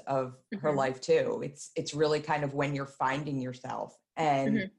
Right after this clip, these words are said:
Speaker 2: Mm-hmm.
Speaker 1: um, you know, I think about that. It's so hard for us. And how can we get to a place where, and, and, and I think you writing this book helps that with, like, how
Speaker 2: Mm-hmm.
Speaker 1: can we get kids to a place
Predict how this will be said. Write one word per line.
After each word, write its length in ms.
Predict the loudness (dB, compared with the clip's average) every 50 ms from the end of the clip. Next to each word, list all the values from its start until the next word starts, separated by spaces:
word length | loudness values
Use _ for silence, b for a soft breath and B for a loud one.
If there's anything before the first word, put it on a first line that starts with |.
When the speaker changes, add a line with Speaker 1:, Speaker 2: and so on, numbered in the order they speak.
| _ _ _ _ _ _ _ _ _ _ _ _ _ 2
Speaker 2:
Mm-hmm. 40 | 2
Speaker 1:
um, 500 | 4 4 4 2 2 0 -4 -6 -8 -10 -14 _ _ _ _ _ _ _ _ _ _ _ _ _ -20 -20 -20 _ _ _ _ _ 0
you 100 | 2 4
know, 140 | 4 4
I 80 | 4 2
think 240 | 2 0 0 0 2
about 260 | 2 0 0 -2 -4
that. 200 | -6 -6 -6 -4
It's 160 | -6 -6 -6 -4
so 260 | 0 2 4 4 4
hard 580 | 2 -2 -2 0 2 4 4 4 4 2 2
for 280 | 0 0 0 0 2 2
us. 500 | 2 4 4 2 0 -2 -8 -14 -16 -18 b b b b b b b b -2
And 280 | 2 2 2 2 0
how 320 | -4 -4 -2 2 4 4 4
can 200 | 2 2 2 2
we 80 | 2 2
get 200 | 2 2 0 2
to 120 | 0 0 0
a 60 | -2
place 600 | -2 -4 -2 0 0 0 0 -2 -4 -6 -8 -4
where, 280 | 0 2 2 2 2
and, 200 | 2 2 0 -2 -2 -2
and, 220 | -4 -4 -2 -4
and 120 | -2 0
I 120 | 0 0 0
think 340 | 0 0 0 0 0 -4 -8 -14 _ _ _ _ _ _
you 240 | -2 0 2 4 4
writing 320 | 4 4 4 4 2 2
this 160 | 2 0 0 0
book 360 | 2 4 4 4 4 2 0
helps 540 | 0 2 2 2 2 0 -4 -8 -8 -8 -14 _ _ _ 2
that 260 | 2 2 0 -2 -8 -12 _ _ _
with, 280 | -2 2 2 2 2 2
like, 220 | 2 2 2 -2
how 340 | -2 -2 2 4 4 4 4
Speaker 2:
Mm-hmm. 100 | 4 2
Speaker 1:
can 220 | -2 -2 -2 -2
we 220 | -4 -4 -6 -6 -2
get 260 | 0 0 0 0 -2
kids 380 | 0 4 4 4 4 2 -2 -4
to 100 | -2 -2
a 60 | -2
place 540 | -2 -2 0 0 0 0 -2 -6 -10 -14